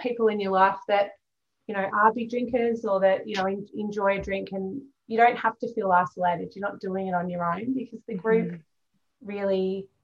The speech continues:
Speaker 1: gives you those connections, which again was unusual for me, 'cause I was like, "Oh, I don't know if I'm gonna, gonna be good at sharing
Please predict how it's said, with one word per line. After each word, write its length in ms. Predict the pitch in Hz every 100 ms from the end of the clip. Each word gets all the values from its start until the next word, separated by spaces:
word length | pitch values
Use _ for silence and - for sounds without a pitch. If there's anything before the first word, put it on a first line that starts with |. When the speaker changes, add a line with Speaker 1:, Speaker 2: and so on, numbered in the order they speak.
| _
Speaker 1:
gives 260 | 226 226 226
you 100 | 220
those 260 | 185 180 -
connections, 640 | - - - 254 370 -
which 180 | 254 247
again 420 | 262 - 233 247
was 140 | 254 240
unusual 560 | 220 208 214 233 226
for 140 | 220 208
me, 240 | 185 165
'cause 120 | 165 -
I 60 |
was 120 | 202 208
like, 140 | 208 226
"Oh, 260 | 254 262
I 80 | 254
don't 120 | 262
know 260 | 277 269 247
if 120 | 254 233
I'm 120 | 220
gonna, 340 | 220 208 202 - _ _ _ _ _ _ _ _ _ _ _
gonna 200 | - 240
be 120 | 214 190
good 240 | 226 226
at 140 | -
sharing 800 | - 214 208 208 190 208 262 294